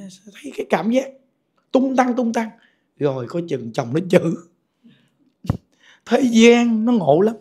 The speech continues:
Nó không tu, nó thấy bị vui quá, nó chịu không nổi luôn. Nên ngày xưa vị thấy mình cười chưa?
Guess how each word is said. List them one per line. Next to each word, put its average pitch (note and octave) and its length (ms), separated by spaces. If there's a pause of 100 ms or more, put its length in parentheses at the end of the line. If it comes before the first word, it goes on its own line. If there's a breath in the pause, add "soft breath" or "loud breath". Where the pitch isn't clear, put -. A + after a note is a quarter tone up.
(680)
Nó A#3 60
không A#3 280
tu, A#3+ 180
nó A#3+ 60
thấy C4 140
bị F3+ 260
vui A#3+ 160
quá, B3 400
nó A#3+ 80
chịu G3 260
không A#3 160
nổi F#3 200
luôn. A#3+ 200 (840)
Nên G#3+ 120
ngày E3+ 120
xưa G3+ 200
vị E3+ 160
thấy A3 100
mình E3+ 180
cười D#3+ 180
chưa? F#3 220